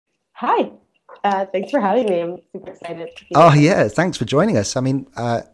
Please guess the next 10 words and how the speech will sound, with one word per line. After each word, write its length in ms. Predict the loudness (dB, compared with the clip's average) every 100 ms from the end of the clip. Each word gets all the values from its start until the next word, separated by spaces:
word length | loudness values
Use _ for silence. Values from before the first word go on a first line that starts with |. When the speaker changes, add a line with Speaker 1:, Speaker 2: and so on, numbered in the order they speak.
| _ _ -20 -14 -8
Speaker 2:
I 60 |
was 80 | -6
trying 240 | -4 -4
to 140 | -4 -6
kind 220 | -4 -2
of 80 | -2
encapsulate 640 | -2 -2 -2 -2 -4 -4
in 100 | -4
that 140 | -6
intro 420 | -6 -6 -4 -6